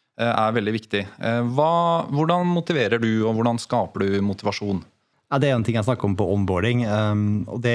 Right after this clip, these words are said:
Speaker 2: jeg sier til mine folk er at jeg er jo ikke her for å motivere deg. Eh, det jeg kan gjøre er å inspirere, og i tillegg så kan jeg legge på plass rammene for at man kan faktisk komme på jobb med sin egen driv. Og det er det jeg egentlig prøver på organisasjonen. Altså, det er jo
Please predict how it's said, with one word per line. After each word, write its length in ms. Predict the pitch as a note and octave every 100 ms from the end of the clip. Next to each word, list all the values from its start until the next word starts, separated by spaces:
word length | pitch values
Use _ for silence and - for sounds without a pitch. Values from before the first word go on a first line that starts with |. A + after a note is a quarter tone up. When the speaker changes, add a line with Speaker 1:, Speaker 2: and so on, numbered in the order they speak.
| A#2+
Speaker 2:
jeg 300 | - A2+ A2
sier 240 | - A#2+
til 100 | A#2
mine 220 | A#2+ G#2+
folk 160 | G#2 D3
er 60 | B2+
at 60 |
jeg 100 | -
er 240 | - A#2 B2
jo 80 | F#2+
ikke 140 | -
her 60 | A2+
for 100 | A#2
å 40 | B2
motivere 320 | B2+ B2 C3+
deg. 40 | - - _ _ _ _ -
Eh, 340 | A#2+ A2 G2+ A#2
det 120 | A#2
jeg 200 | A2+ A2+
kan 120 | C#3+
gjøre 180 | D#3 D#3+ A#2+
er 160 | A#2
å 120 | A2+ B2
inspirere, 420 | B2 - C#3+ D#3 - _ _ _ _ _ _ -
og 60 | C3
i 60 |
tillegg 440 | C3 D#3+ C3 G#2 A#2
så 80 | C#3
kan 160 | C3+
jeg 80 | A2
legge 280 | A#2 A#2 A2
på 80 | G2+
plass 160 | F#2+ -
rammene 420 | A2+ A#2 G2 F#2
for 120 | A2
at 60 | -
man 180 | G#2+ G#2
kan 80 | G#2
faktisk 380 | A#2 G2+ F#2+ -
komme 240 | A2+ G#2
på 80 | G#2+
jobb 120 | G2+
med 120 | G#2
sin 120 | B2
egen 440 | B2 C3 A2 A2+ A2+
driv. 300 | B2 D#3 C3+ - - _ -
Og 80 | A#2+
det 100 | G#2+
er 20 |
det 100 | G2+
jeg 100 | B2
egentlig 260 | C3+ G2 F2
prøver 300 | A2 F#2+ E2+
på 120 | F#2
organisasjonen. 540 | F2+ F2+ G2 G#2+ B2 G2
Altså, 120 | F#2+
det 100 | G2+
er 60 |
jo 60 | F#2